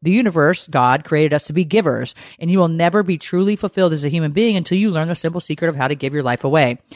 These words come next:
You may not realize it, but it's extremely selfish to be dwelling on your problems, always thinking about what you need or what you want, and hardly noticing the many needs of others around you. One of the best things you can do if you're having a problem is to help solve somebody else's problem.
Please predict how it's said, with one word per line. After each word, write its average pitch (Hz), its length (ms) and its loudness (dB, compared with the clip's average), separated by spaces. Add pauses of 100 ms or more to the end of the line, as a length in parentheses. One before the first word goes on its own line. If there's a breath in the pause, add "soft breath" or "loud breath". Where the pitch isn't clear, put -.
(280 loud breath)
You 220 80 -2
may 294 100 2
not 262 180 0
realize 185 420 2
it, 170 60 -4
but 180 100 2
it's 165 120 -2
extremely 254 420 -2
selfish 151 420 0
to 160 80 -6
be 151 120 -2
dwelling 147 320 -2
on 135 100 -2
your 196 140 2
problems, 143 420 0
always 147 240 2
thinking 156 220 -6
about 143 180 0
what 139 180 -4
you 208 80 0
need 180 240 2
or 135 80 0
what 143 280 -2
you 208 240 0
want, 131 400 0 (360 loud breath)
and 247 140 0
hardly 233 380 0
noticing 180 420 0
the 165 60 -2
many 160 240 -2
needs 156 180 -4
of 151 100 -6
others 135 240 0
around 135 420 -4
you. 117 200 -8 (220)
One 190 180 0
of 240 80 2
the 196 60 0
best 165 320 0
things 196 200 0
you 190 80 2
can 190 140 0
do 160 100 4
if 147 80 0
you're 151 100 2
having 147 240 0
a 156 40 -4
problem 135 300 0
is 123 80 -6
to - 80 -8
help 139 200 0
solve 131 240 0
somebody 131 280 -4
else's 123 260 -6
problem. 113 400 0